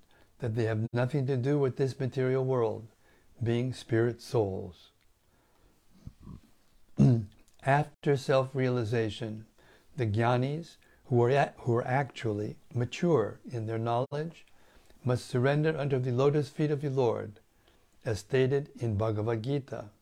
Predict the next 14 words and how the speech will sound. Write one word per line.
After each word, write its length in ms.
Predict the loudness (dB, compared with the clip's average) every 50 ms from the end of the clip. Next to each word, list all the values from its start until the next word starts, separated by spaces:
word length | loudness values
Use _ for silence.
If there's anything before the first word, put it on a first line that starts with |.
| _ _ _ -20 -20 _ _ _ _ -4
"Bahunam 800 | -2 0 2 2 2 2 2 2 0 0 -2 -4 -6 -8 -10 -12 -12 _ _ -20 -20 _ _ _ _ -4
Janmanam 720 | -2 -2 0 0 0 0 0 0 0 0 0 0 0 -2
Ante." 560 | -2 -4 -4 -4 -4 -4 -4 -4 -4 -6 -10 -14 _ _ _ _ _ _ _ _ _ _ _ _ _ _ _ _ _ _ _ _ _ _ _ _ _ _
Self-realization 1160 | -20 -8 -2 0 0 0 0 0 -2 0 0 2 2 2 2 4 4 4 4 4 0 -2 -2
is 200 | -2 -2 -4 -4
not 240 | -4 -4 -4 -4 -6
complete 680 | -6 -6 -6 -6 -6 -4 -2 -2 -2 -2 -4 -8 -16 _ _ _ _ _ _ _ _ _ -16 -8 -4
unless 360 | -2 0 0 0 -2 -2 -4
one 220 | -4 -2 -2 -2
comes 560 | -4 -4 -4 -2 -2 -2 -4 -6 -8 -12 -16 -20 _ -20 -20 -12 -6
to 100 | -4 -2
the 100 | -2 -2
devotional 840 | -2 -2 0 2 2 2 2 0 -2 -6 -6 -6 -6 -8 -10 -14 _ _ _ -10
platform. 680 | -4 -2 0 0 -2 -4 -10 -12 -12 -12 -12 -12 -16